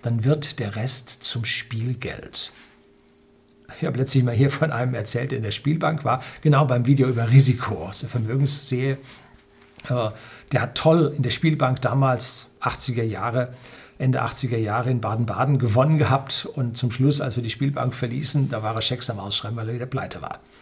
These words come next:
So sollten Sie mit diesem Spielgeld nicht umgehen. Hier zeigt sich dann die Verantwortung, auch wenn Sie wohlhabend geworden sind, ne?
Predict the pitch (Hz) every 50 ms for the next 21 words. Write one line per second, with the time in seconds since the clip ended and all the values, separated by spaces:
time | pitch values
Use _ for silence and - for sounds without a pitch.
0 | - - - _ _ _ - - 127 143 165 170 131 143 139 143 147 147 127 139
1 | 135 123 123 147 143 - 123 95 - - - - - - - - - - - -
2 | 160 160 156 156 151 - - 113 110 110 110 - 156 151 135 - - - 107 87
3 | 82 - - - - - - - - _ _ _ _ _ _ _ _ _ _ _
4 | - - 143 143 147 151 147 - - - - - - - - - - - - 113
5 | 131 127 - - - 127 120 - - 110 107 107 107 98 - - - - - -
6 | 123 135 165 143 - - 139 139 139 - - 139 135 135 139 143 - - - -
7 | - - - - _ - 117 117 120 - - 117 113 113 107 113 104 95 95 101
8 | 101 98 98 101 113 117 107 - 135 104 - - - - 92 - - 98 - -
9 | - - - - - 135 143 151